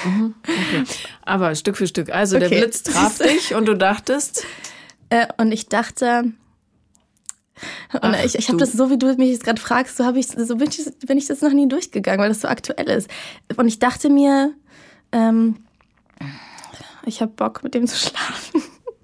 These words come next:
Speaker 1: Passiert
Speaker 2: Das
Speaker 1: manchmal.
Speaker 2: hab ich mir gedacht, ja.
Speaker 1: Ja, mhm.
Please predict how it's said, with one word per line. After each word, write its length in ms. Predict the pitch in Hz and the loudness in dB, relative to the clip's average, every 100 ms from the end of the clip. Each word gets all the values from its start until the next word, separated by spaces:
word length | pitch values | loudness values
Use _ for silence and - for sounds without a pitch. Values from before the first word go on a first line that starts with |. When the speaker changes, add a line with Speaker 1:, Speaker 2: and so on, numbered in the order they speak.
| _ - | _ -8
Speaker 1:
Passiert 440 | 208 180 190 196 | -4 -2 -2 -4
Speaker 2:
Das 80 | 202 - | -8 -8
Speaker 1:
manchmal. 220 | 240 226 | -4 -2
Speaker 2:
hab 60 | 247 | 0
ich 40 | |
mir 120 | 247 | -2
gedacht, 380 | 226 220 226 - | -2 -4 -4 -6
ja. 160 | - 208 | -4 -2
Speaker 1:
Ja, 160 | 185 170 - - | -2 -4 -8 -4
mhm. 300 | 196 233 | -2 0